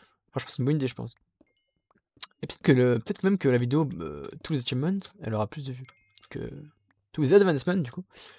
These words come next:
elle aura plus de vues que ma vid-, que ma série. En vrai, ce serait normal, hein, parce que bon,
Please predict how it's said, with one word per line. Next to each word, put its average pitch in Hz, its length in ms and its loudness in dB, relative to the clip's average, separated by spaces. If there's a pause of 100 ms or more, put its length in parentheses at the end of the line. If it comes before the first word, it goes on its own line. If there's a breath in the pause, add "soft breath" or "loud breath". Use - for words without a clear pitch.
(140)
elle 127 100 2
aura 120 160 6
plus 165 140 -4
de 139 100 0
vues 139 180 -2
que - 120 -8
ma 107 120 -2
vid-, 110 420 -8
que - 120 -6
ma 107 220 -2
série. 120 360 -10 (140)
En - 80 -8
vrai, 127 100 2
ce - 60 -2
serait 107 140 -8
normal, 127 260 -2
hein, - 100 -10
parce - 120 -16
que - 100 -14
bon, 123 160 -10